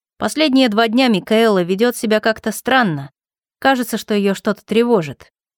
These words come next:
Но на все мои вопросы девушка отвечает, что просто волнуется перед началом курсов.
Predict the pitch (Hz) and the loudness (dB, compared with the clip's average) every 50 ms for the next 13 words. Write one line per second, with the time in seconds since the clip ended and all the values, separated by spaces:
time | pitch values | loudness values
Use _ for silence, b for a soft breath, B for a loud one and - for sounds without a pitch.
0 | _ _ _ _ _ - 170 185 208 233 247 247 - - 302 269 269 269 262 240 | _ _ _ _ _ -8 -2 0 0 2 0 0 0 0 2 2 4 4 4 2
1 | 240 233 269 269 269 - 262 208 196 214 202 196 - - 190 170 - - 175 - | 2 2 0 0 0 -2 -2 0 0 0 0 0 -2 -2 -2 -2 -2 -4 -8 -8
2 | - 247 240 233 226 - - - 170 151 - - 202 - - - 160 165 175 190 | -4 -2 -2 -2 -2 -4 -8 -6 -6 -6 -4 -4 -6 -6 -6 -6 -2 0 0 2
3 | 214 240 254 208 - - 156 - - 160 170 165 180 180 185 - - 226 220 220 | 2 2 0 0 -2 -6 -10 -10 -8 -8 -6 -4 -4 -4 -4 -2 -2 0 0 0
4 | 214 208 - 170 - 143 - - - - - - | 0 -2 -6 -10 -10 -10 -12 -12 -14 -16 -20 -20